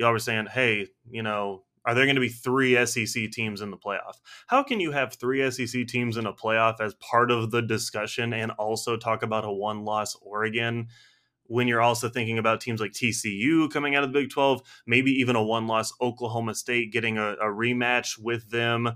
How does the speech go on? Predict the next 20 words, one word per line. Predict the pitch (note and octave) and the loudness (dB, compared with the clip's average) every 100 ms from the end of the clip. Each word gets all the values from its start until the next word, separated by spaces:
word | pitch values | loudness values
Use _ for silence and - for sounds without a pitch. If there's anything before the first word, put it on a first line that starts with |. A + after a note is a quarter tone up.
| - - _ | -8 -20 _
Maybe | A2+ A2 A2+ | -2 0 -2
they | F#2+ G#2+ A2 | -2 0 0
win | A2 A2 | 0 -2
the | G#2+ | -4
conference. | - A2 A2 - A2 A2 A2 - - - _ - | -2 0 0 -2 -2 -2 -2 -4 -6 -14 _ -4
Uh, | G#2 G2+ | 0 0
that | G#2 G#2+ | 0 0
they | A2 G#2+ | 0 0
talk | A2+ G#2+ | 0 -2
about | G#2 G#2 | 0 -4
it | G2+ | -4
being | G2 | -6
an | G2+ | -2
overtime | A#2 A2 G#2+ A2 A2 | 0 0 0 -2 0
loss | A2 A2 G#2 | 2 2 0
in | G#2+ | -6
the | |
regular | G2+ G2 G2+ G2 | -6 -4 -4 -4
season | - G#2+ G2 G#2+ | -4 -6 -6 -8
away. | G2+ G2 A2+ A2+ A2+ A2 | -6 0 2 6 6 4